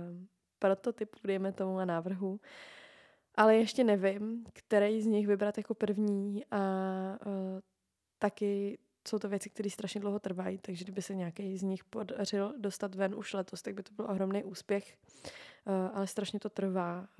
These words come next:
eh, to všechno oskoušet, ehm, nechat, jak se tomu říká, ne potvrdit, ale aby to zkrátka, <clears throat> aby to zkrátka mohlo být na trhu. A taky to stojí strašně moc peněz a,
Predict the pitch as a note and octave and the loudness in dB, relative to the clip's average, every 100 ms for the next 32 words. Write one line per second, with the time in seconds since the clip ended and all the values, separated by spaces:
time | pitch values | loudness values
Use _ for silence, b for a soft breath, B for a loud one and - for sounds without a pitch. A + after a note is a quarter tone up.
0 | F#3 F3 - - F#3 F#3 F3+ - - - | -6 -6 -10 -14 -8 -6 -6 -10 -12 -12
1 | - G3 F#3+ - F3 F3 - - - F3+ | -4 -4 -2 -4 -4 -6 -12 -20 -8 -6
2 | E3+ E3+ E3+ G#3 _ - F3+ - F3+ _ | -6 -8 -12 -14 _ -8 -8 -8 -12 _
3 | _ _ _ _ _ - - - E3+ - | _ _ _ _ _ -20 -20 -16 -16 -16
4 | - - _ _ _ F#3+ F3+ - - E3+ | -20 -20 _ _ _ -6 -4 -8 -14 -12
5 | D#3+ - - E3 E3 - _ _ _ _ | -12 -14 -8 -8 -8 -14 _ _ _ _
6 | _ _ - G#3 G#3 - A3 G#3 - G3+ | _ _ -8 -6 -4 -4 -2 -2 -4 -6
7 | B B B B B B _ - D4+ - | B B B B B B _ -6 -4 0
8 | C#4+ G#3+ F#3 _ _ _ _ _ _ _ | 0 0 -6 _ _ _ _ _ _ _
9 | _ _ _ _ _ _ - - G#3 G3 | _ _ _ _ _ _ -20 -6 -2 0
10 | G3+ - G3 - G3+ G#3 G3+ G#3 F3+ F3+ | 0 -2 -4 -2 -2 -2 -2 -4 -4 -4
11 | G#3+ G3+ G3+ B B B B B G3 G3+ | -4 -2 -4 B B B B B -2 0
12 | G#3 G#3+ A3 A3 - A3 A3+ - G#3 A3 | 0 -2 -4 -6 -4 -4 -2 -4 -2 -2
13 | A3 A3+ A3+ A3+ G3+ F#3+ - - - G3+ | -4 -2 2 4 4 2 -8 -4 2 2
14 | F#3 F3+ | 2 -2